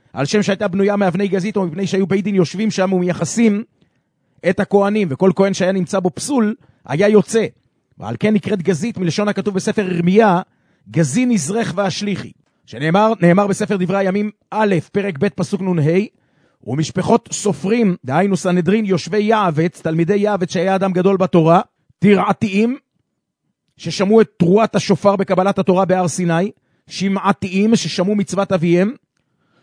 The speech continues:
"סוכתיים", שהיו יושבים בסוכות כמצוות אביהם, "הם מהקינים, מבני קיני,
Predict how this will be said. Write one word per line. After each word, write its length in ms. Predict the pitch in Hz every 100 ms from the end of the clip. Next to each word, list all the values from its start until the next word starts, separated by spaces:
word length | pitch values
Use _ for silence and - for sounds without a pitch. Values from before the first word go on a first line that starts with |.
| _
"סוכתיים", 920 | - - 220 - 214 - 214 220 240
שהיו 240 | 240 196 214
יושבים 280 | 202 185 208
בסוכות 420 | 202 196 208 202
כמצוות 420 | 190 185 185 185
אביהם, 400 | 180 185 196 226
"הם 200 | 131 202
מהקינים, 680 | 233 226 - 208 214 254 190
מבני 320 | 151 185 214
קיני, 480 | - 208 226 226